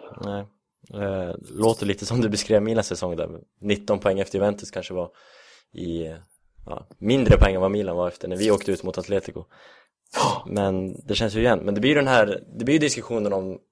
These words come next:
Speaker 1: ja, andra säsong kanske är taskigt att se mot Roma. Det är inget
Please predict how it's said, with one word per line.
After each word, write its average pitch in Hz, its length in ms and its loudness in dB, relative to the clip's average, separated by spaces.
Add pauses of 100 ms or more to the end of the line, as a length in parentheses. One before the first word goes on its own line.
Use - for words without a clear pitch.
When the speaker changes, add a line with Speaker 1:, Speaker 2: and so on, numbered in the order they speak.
(160)
Speaker 1:
ja, - 320 -10
andra 120 300 4
säsong 120 300 2
kanske 104 220 -2
är - 20 -10
taskigt 104 320 4
att - 60 -10
se 110 100 -2
mot 98 120 -2
Roma. 104 360 4
Det 92 120 0
är 98 40 2
inget 95 460 -4